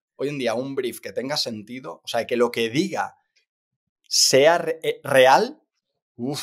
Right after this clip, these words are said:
es, eh, muy difícil, eh, porque nos encontramos muchas marcas, eh, y, y hablo siempre de marcas medio grandes, ¿vale? Eh, porque quizá la, las, las pequeñas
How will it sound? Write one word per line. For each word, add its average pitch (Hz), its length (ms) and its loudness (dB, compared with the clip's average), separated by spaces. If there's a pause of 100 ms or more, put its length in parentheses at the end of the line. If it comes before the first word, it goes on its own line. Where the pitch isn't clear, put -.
(500)
es, 113 440 -4
eh, 107 240 -4
muy 135 180 0
difícil, 104 440 -8 (300)
eh, 113 260 -2
porque 117 240 -4
nos 113 180 -6
encontramos 143 800 2 (340)
muchas 151 380 -6
marcas, 170 800 -6 (520)
eh, 107 280 -2
y, 104 260 -14
y 104 40 2
hablo 117 180 0
siempre 117 280 -4
de 104 80 0
marcas 117 540 -4 (280)
medio 120 440 -2
grandes, 131 560 4 (120)
¿vale? 110 260 -10 (380)
Eh, 98 680 0 (320)
porque 101 220 -8
quizá 117 280 2
la, 117 200 2
las, 110 340 -6
las 107 200 -10
pequeñas 123 720 -2